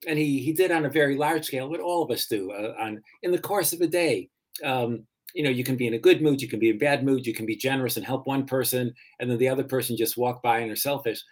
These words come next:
So human beings are fickle. Uh, we have different parts, different potentials. Remember the great, uh, uh, uh, uh, uh, uh, runner Jesse Owen, the, the star of the nineteen thirty-six Olympics, a Black American,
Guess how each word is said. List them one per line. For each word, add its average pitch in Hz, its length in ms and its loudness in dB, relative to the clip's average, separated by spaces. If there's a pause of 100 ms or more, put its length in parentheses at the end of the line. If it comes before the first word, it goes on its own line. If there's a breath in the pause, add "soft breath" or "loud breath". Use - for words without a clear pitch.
(160 soft breath)
So 165 180 2
human 220 400 -2
beings 170 280 0
are 127 80 -4
fickle. - 500 -8 (400)
Uh, 131 80 4
we 143 140 4
have 135 180 2
different 160 420 -2
parts, 123 440 -4
different 123 320 -4
potentials. 110 580 -6 (220 soft breath)
Remember 202 200 2
the 196 60 10
great, 165 280 6
uh, - 20 -6
uh, 143 420 0
uh, 117 340 -2
uh, 107 240 -6
uh, 107 280 -8
uh, 107 120 -8
runner 127 280 2
Jesse 131 320 0
Owen, 110 200 0 (300)
the, 104 240 0
the 107 80 -4
star 131 320 4
of 117 60 -2
the 107 80 -6
nineteen 117 260 -4
thirty-six 110 400 -2
Olympics, 120 540 -4 (300)
a - 20 -20
Black 160 280 2
American, 123 600 0